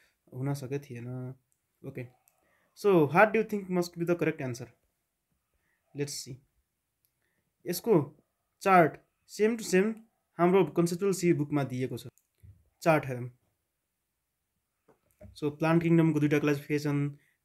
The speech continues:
Thallophyta, Embryophyta, Embryophyta-को दुईटा, Bryophyta, Tracheophyta। त्यसको पनि दुईटा, Pteridophyta र Spermatophyta।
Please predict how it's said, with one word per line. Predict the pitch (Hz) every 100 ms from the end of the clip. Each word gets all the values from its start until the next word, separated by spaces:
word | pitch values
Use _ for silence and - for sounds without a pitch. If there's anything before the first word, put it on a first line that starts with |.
| -
Thallophyta, | 160 147 147 147
Embryophyta, | 147 147 143 139 143
Embryophyta-को | 147 160 160 151 151
दुईटा, | 147 147 147 139 143 _ _ _ 127
Bryophyta, | 160 160 156 143 175 208 - _ _ _ _
Tracheophyta। | 151 151 151 143 135 135 139 _ _ _ _ _ _ _ _ _ _ _ _
त्यसको | 170 165
पनि | 170 175
दुईटा, | 165 151
Pteridophyta | 156 160 170 160 151 156
र | 196 175
Spermatophyta। | 170 143 143 147 139 135 135